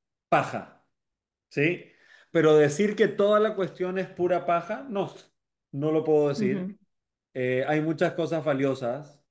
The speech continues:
Speaker 1: eh, en mi religión, en mi cultura, muchas. Eh, y, y las he ido rescatando a medi-, a, las he ido rescatando, eh, y manteniendo implementadas en mi vida,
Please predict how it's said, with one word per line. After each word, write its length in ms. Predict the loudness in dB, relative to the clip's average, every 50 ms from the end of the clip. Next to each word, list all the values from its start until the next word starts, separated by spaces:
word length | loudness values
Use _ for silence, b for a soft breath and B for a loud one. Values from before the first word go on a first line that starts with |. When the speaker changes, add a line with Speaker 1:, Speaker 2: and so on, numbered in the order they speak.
| _ _ -14
Speaker 1:
eh, 760 | -10 -6 -4 -2 -2 -2 -2 -4 -4 -6 -8 -8 -10 -12 -14
en 180 | -14 -10 -8 -4
mi 80 | -4 -2
religión, 600 | -2 -2 -4 -4 -4 -6 -6 -6 -8 -12 -18 _ _ _ _ -10
en 60 | -10
mi 60 | -8
cultura, 640 | -6 -6 -8 -6 -6 -6 -6 -6 -6 -8 -12 -20 _ _ _ _ _ _ _ _ _ _
muchas. 600 | -6 -4 -4 -4 -4 -4 -8 -10 -10 -10 -18 _ _ _ _ _ _ _ _ _ _ _ _ _
Eh, 720 | -10 -6 -2 0 0 0 0 0 -2 -2 -4 -4 -4 -6 -6 -6
y, 500 | -6 -4 -2 -2 0 -2 -2 -2 -2 0
y 20 |
las 180 | 2 2 2 4
he 60 | 4 4
ido 160 | 4 4 2
rescatando 720 | 2 0 -2 -2 -2 -2 -2 0 -2 -4 -2 -2 -2 -2
a 60 | -2
medi-, 340 | -2 -2 -2 -2 -2 -4 -2
a, 260 | -2 -4 -4 -4 -6 -6
las 160 | -4 -2 0
he 180 | 0 2 2 2
ido 200 | 2 2 0 0
rescatando, 1000 | 0 -2 -4 -4 -6 -4 -2 -2 -4 -4 -4 -4 -6 -6 -6 -8 -10 -16 -20 -20 _ -12
eh, 280 | -6 -4 -4 -4 -4 -4
y 120 | -4 -4
manteniendo 1040 | -4 -2 -4 -2 -2 -2 0 0 0 0 0 0 2 2 2 4 2 0 -2 -4 -8
implementadas 840 | -8 -10 -8 -4 -4 -2 -2 -2 -4 -4 0 0 2 2 2 0 -2
en 80 | -4 -4
mi 120 | -4 -4
vida, 500 | -4 -2 -2 -2 -2 -4 -6 -12 -20 _